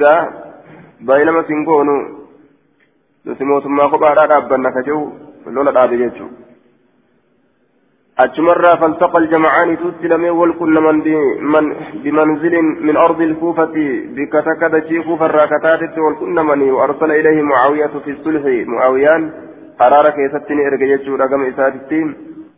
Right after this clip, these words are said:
أجاب على شروط منها أن يكون له الأمر بعده.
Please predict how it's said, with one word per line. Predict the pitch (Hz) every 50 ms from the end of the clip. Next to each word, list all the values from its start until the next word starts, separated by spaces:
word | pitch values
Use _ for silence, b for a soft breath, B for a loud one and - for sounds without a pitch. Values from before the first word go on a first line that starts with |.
| _ _ _ _
أجاب | 120 120 120 147 151 147 147 139 131
على | 139 139 139 135 -
شروط | - 131 147 151 147 147
منها | 143 139 139 147 143 143 147 143 139 135 -
أن | 135
يكون | 127 131 131 143 147 139 139
له | 139 143 143 139 139 135
الأمر | 131 - 143 143 135 135
بعده. | 127 131 110 120 117 117 107 101 92